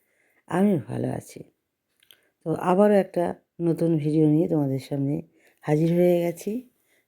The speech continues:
তো দেখতেই পাচ্ছ, আর মেয়ের আইবুড়ো পর্ব চলছে ভাত খাওয়ার, তো সেই জন্য আমাকেই যেতে হচ্ছে, আর কেউ নেই যাওয়ার। তা এই নিয়ে পঞ্চম পর্ব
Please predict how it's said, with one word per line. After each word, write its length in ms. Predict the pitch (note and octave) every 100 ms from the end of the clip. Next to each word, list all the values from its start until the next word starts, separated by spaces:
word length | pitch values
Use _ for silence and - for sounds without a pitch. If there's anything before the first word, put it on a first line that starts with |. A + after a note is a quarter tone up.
| _
তো 180 | D3 C#3+
দেখতেই 360 | E3 E3 G3+
পাচ্ছ, 320 | G3+ G3 - G#3 C#4+ - _ _ _ _ _
আর 560 | C3+ C3+ C3+ C3+ D3 D#3+ - _ _
মেয়ের 280 | F3 E3 E3
আইবুড়ো 560 | D#3 D#3 E3 E3+ E3+ E3 - _ _ _ D#3 D3
পর্ব 340 | D#3+ D3 D3 D3+
চলছে 360 | D#3+ D3 D3
ভাত 280 | D3 C3+ -
খাওয়ার, 280 | - C3+ D3+ E3+ _ _ _ _ D3+
তো 200 | C3+ C3+
সেই 220 | E3+ F3
জন্য 240 | F3 F3
আমাকেই 380 | D#3+ E3 E3+ F#3+
যেতে 260 | E3+ E3+ D#3+
হচ্ছে, 260 | D3+ -
আর 100 | D3
কেউ 280 | - E3+ E3
নেই 240 | D#3 D3+
যাওয়ার। 340 | D3 C#3 D3 F3+ - _ _ _ _ _ _ -
তা 100 | D#3+
এই 300 | - D#3+ F#3
নিয়ে 400 | G3+ F3 F3 A3+ - _ _ _ _
পঞ্চম 500 | D#3 D#3 D3+ D#3+ D3+
পর্ব 440 | D3 D3 B2+ D3+